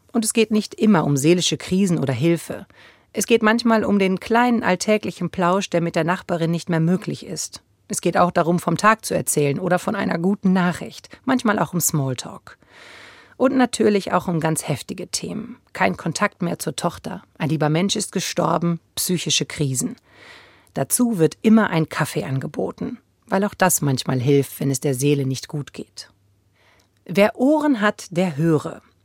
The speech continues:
Ein alter und weiser Satz aus der Bibel. Manchmal denke ich, dass Zuhören das Allerwichtigste ist, damit wir gut zusammenleben und zusammenarbeiten.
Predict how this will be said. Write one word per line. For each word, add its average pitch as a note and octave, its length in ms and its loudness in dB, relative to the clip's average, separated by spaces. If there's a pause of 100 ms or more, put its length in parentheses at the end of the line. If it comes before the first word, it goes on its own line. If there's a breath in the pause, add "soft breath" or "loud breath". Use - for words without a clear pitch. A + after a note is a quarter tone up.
(300)
Ein D#3 180 0
alter A3+ 480 -2
und F3 300 -2
weiser E3 400 2
Satz C#3 300 -4
aus C3 160 -6
der D3+ 120 0
Bibel. C3 440 -2 (540 loud breath)
Manchmal A#3+ 380 2
denke G#3 280 2
ich, G#3 160 -4
dass F3 280 -2
Zuhören G3 720 0
das E3+ 180 -2 (100)
Allerwichtigste F3+ 880 -2
ist, E3+ 280 0
damit E3 240 0
wir D#3+ 80 2
gut F#3+ 260 -2
zusammenleben E3 800 2
und D#3 120 -2
zusammenarbeiten. D3+ 1080 -2